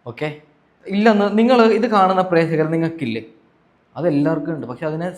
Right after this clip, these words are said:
ശരിയായ രീതിയിൽ നമ്മൾ ഉപയോഗിക്കണമെന്നാണ്. അതിനാണ് നമ്മൾ പെണ്ണ് കെട്ടുന്നത്. ഓക്കെ, പെണ്ണ് കെട്ടുന്ന അതിന്, അതിന് മാത്രമെന്നല്ല ഞാൻ പറഞ്ഞത്. അപ്പോൾ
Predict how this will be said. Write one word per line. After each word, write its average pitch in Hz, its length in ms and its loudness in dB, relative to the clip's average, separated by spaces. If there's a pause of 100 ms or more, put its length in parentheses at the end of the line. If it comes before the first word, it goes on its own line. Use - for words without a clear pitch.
ശരിയായ 156 380 2
രീതിയിൽ 160 220 2
നമ്മൾ 151 180 -2
ഉപയോഗിക്കണമെന്നാണ്. 135 680 -4
അതിനാണ് 143 320 -4
നമ്മൾ 139 180 -6
പെണ്ണ് 131 320 -8
കെട്ടുന്നത്. 117 520 -12 (560)
ഓക്കെ, 139 320 -6
പെണ്ണ് 147 180 -2
കെട്ടുന്ന 165 200 -2
അതിന്, 160 220 0
അതിന് 170 300 2
മാത്രമെന്നല്ല 180 560 2
ഞാൻ 135 240 0
പറഞ്ഞത്. 127 200 -2
അപ്പോൾ 147 280 -4